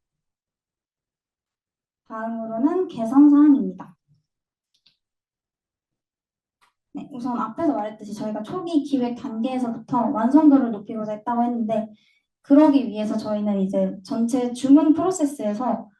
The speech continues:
뭐 물류 쪽이나 이제 배송 쪽을 조금 간소화하는 방법으로 진행을 하였습니다. 그렇게 해서 완성은 다 하였지만, 이제 앞으로 또 개선해 볼 점으로 그런 간소화했던 기능들을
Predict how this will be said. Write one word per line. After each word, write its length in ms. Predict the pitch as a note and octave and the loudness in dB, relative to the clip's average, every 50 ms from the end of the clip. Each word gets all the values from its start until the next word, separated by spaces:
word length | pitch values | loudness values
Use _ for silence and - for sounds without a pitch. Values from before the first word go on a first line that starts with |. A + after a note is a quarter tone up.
| _ - | _ -14
뭐 100 | - A#3 | -10 -10
물류 400 | A3 G#3+ A#3+ C4 C#4 D#4 D#4 - | -8 -4 2 4 4 4 4 4
쪽이나 480 | - D4 C#4 C4+ C4 C4+ D#4 E4 E4 D#4 | 2 2 2 2 4 2 2 2 4 2
이제 140 | C4+ A3+ G#3+ | 0 0 -2
배송 360 | - A#3+ A#3 C4 C#4 D4 D4 | -6 -2 4 6 6 6 6
쪽을 280 | D4 C#4 C4 B3 B3 B3 | 6 2 -2 -2 -4 -4
조금 220 | C#4 C#4 C4+ A#3+ | -4 -6 -6 -6
간소화하는 960 | - - A3+ A#3 A#3 B3 D4 D#4 D4+ D4 C#4 C#4 D4 D4+ C#4+ C4+ C4 C4 C4 - | -6 -6 -4 -2 0 4 4 6 6 6 6 6 8 8 8 8 8 6 2 -6
방법으로 720 | - F#3+ G#3 G#3+ G#3+ A3+ A#3 A3+ G#3 G3 G#3 G#3+ G#3+ G#3+ | -8 -10 -8 -6 -6 -6 -6 -6 -8 -10 -10 -10 -8 -10
진행을 640 | G#3 - - A3 G#3+ A3 A3 A3 G#3+ G#3+ G#3 A3 A3+ | -10 -10 -6 -6 -4 -4 -4 -4 -2 -2 -2 -2 0
하였습니다. 640 | B3+ C4+ C#4 C4+ - G3+ F#3+ F#3+ F#3+ - F#3 F#3 - _ _ _ _ _ _ _ _ _ _ _ _ _ | 4 4 4 4 2 -2 -4 -4 -4 -4 -8 -12 -14 _ _ _ _ _ _ _ _ _ _ _ _ _
그렇게 360 | - C#4+ C#4+ C#4+ C#4+ C#4+ D4 | 2 2 4 6 6 6 6
해서 240 | E4+ F4 F4 F#4 D#4+ | 4 2 2 2 4
완성은 500 | C#4 A3 A3+ B3+ C#4 D#4+ E4+ E4+ E4 D4 | 4 4 2 2 2 4 4 6 4 4
다 60 | C4 - | 4 2
하였지만, 680 | A3 B3 C#4+ D4+ D4 - - A#3+ C4+ C#4 C#4 A#3 - - _ _ _ _ - | 0 2 2 2 2 0 -2 2 2 2 2 2 -2 -10 _ _ _ _ -16
이제 280 | - A3+ A3 A3 G#3+ G#3 | -14 -12 -8 -8 -8 -8
앞으로 460 | - - A#3 - - C#4+ C4+ C4+ C4 | -6 -8 -6 0 2 2 2 2 0
또 100 | B3 A#3 | -4 -8
개선해 500 | - A#3+ A#3 A#3 C4+ C4+ C4+ C#4 D4+ C#4+ | -8 -6 -2 2 4 6 8 8 8 6
볼 160 | D#4 D4+ C#4 | 6 2 2
점으로 560 | C#4 C4+ B3+ A#3 A3+ A3+ C4+ C4 G#3+ - - _ _ _ _ _ _ - | 0 -2 -4 -4 -6 -6 -6 -6 -8 -8 -12 _ _ _ _ _ _ -10
그런 420 | B3+ A#3+ B3 B3 B3 B3 B3 A#3+ | -8 -4 -4 -4 -4 -4 -6 -8
간소화했던 920 | A#3+ A#3+ A#3+ C4 C#4 C#4 D#4+ E4+ E4+ E4 D4+ C#4+ - - - - D#4 D4 C#4 | -8 -8 -4 -2 -2 -2 0 0 0 2 2 2 0 -2 -2 0 2 2 2
기능들을 760 | - C4 A#3+ B3 C4 C4 C4 A#3 A#3 C#4+ D#4+ F4 F#4 F#4+ | 2 0 -8 -8 -8 -10 -10 -8 -6 -6 -6 -6 -8 -12